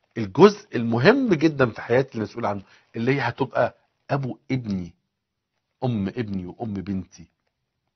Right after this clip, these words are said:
لو لم اختارها بشكل يناسب ما امرني به سيدنا النبي صلى الله عليه وسلم، يبقى انا مش عايز امشي صح،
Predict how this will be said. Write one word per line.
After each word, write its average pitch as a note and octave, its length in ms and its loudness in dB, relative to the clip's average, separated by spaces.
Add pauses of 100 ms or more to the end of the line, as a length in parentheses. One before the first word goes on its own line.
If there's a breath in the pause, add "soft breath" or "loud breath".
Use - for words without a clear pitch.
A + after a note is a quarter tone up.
(560)
لو G2+ 160 0
لم F#2+ 240 0
اختارها F#3+ 640 2 (1400)
بشكل A2 600 -4 (720)
يناسب C#3+ 680 6 (880)
ما D3+ 460 8
امرني C#3+ 360 6
به B2+ 420 -4 (920)
سيدنا A2 280 -4
النبي A2+ 240 0
صلى G2+ 260 -4
الله G2+ 140 2
عليه G2+ 120 0
وسلم، D3 400 -4 (680)
يبقى A#2+ 220 -4
انا A2+ 100 -4
مش G#2+ 200 -6
عايز G#2 200 -2
امشي F#2+ 200 -12
صح، - 340 -16